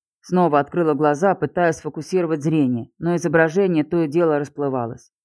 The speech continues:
Дима большим пальцем нежно гладил мою щеку, а мне было не совсем понятно, что происходит.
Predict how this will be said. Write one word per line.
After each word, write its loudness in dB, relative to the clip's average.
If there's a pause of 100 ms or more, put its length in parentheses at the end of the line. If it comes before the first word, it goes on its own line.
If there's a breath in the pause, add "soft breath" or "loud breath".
(440)
Дима 2
большим 0
пальцем 0
нежно 0
гладил 0
мою 2
щеку, -10 (520)
а -4
мне 2
было 2
не 0
совсем -4
понятно, 0
что -8
происходит. -8